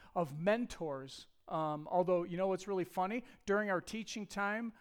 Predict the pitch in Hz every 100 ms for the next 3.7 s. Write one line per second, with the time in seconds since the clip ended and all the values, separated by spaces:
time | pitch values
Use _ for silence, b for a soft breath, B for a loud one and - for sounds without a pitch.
0 | b - 165 156 - 185 190 190 170 165
1 | - 185 196 165 151 170 160 156 147 147
2 | 139 139 151 135 135 147 147 165 139 139
3 | - b b - - 156 151